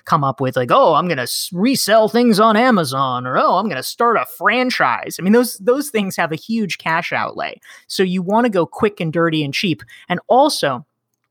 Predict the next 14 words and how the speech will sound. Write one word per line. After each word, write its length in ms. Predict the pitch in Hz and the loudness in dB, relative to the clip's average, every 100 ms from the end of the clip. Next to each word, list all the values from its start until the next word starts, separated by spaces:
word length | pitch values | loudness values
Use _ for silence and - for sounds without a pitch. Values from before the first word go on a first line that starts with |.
| _ - | _ -10
if 160 | - 165 | -6 -2
you 140 | 202 | 2
have 180 | 254 208 | 2 2
built 240 | 196 180 185 | 2 0 0
up 120 | - | -2
a 40 | |
good 220 | 147 170 | -2 -2
reputation 720 | 151 156 151 - 147 143 127 143 - - | 0 -2 -4 -8 -8 -8 -10 -14 -20 -8
amongst 580 | - 156 147 160 - - | -4 -2 -2 -4 -10 -8
your 120 | 190 | -8
friends, 440 | - 156 147 143 | -2 -2 -2 -4
amongst 460 | 160 147 143 147 - | -4 -4 -4 -8 -6
your 100 | 151 | -2
network, 540 | 160 196 170 131 - | -2 -2 -2 -2 -4